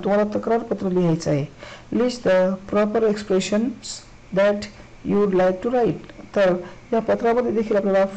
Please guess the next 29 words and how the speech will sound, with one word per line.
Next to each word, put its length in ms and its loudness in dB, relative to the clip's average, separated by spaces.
प्रॉपर 240 2
एक्सप्रेशन 520 0
लिहायचे 340 2
आहे 100 2
जे 140 0
फॉर्मल 420 2
असतील. 320 -2
हां, 500 -4
इथे 240 0
शब्द 300 -2
आहेत, 460 2
इकडे 200 -2
एक्सप्रेशन्स 640 -2
आपल्याला 260 2
यूज 120 2
करायचं 360 -2
आहे. 80 -2
हां, 300 0
उदाहरणार्थ 480 2
इथे 200 0
जे 160 4
एक 100 0
दिलेलं 260 2
आहे, 120 -2
"I 140 4
disagree." 760 0
आपण 200 -2
एखाद्या 280 0
गोष्टीशी 500 -4